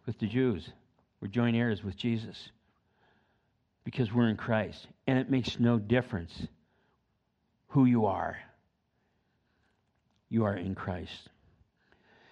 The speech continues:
And this is why the Lord is due all that we have, all the fruit of our, of our lives. But we have to realize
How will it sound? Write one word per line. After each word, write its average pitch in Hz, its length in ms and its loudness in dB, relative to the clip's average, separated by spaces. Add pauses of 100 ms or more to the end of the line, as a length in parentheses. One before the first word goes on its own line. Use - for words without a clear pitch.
(200)
And 151 140 6
this 214 180 6
is 175 120 2
why 160 200 8
the 135 120 6
Lord 123 560 6
is 107 200 0
due 120 440 4
all 113 520 6 (1080)
that 98 160 -4
we 107 140 -2
have, 95 500 -2
all 101 600 2
the 95 100 -2
fruit - 440 -4
of 104 140 -8
our, 98 240 0 (380)
of 104 100 -4
our 104 140 6
lives. 95 460 0 (1500)
But 131 120 2
we 131 100 2
have 156 240 4
to 147 60 -4
realize 131 600 4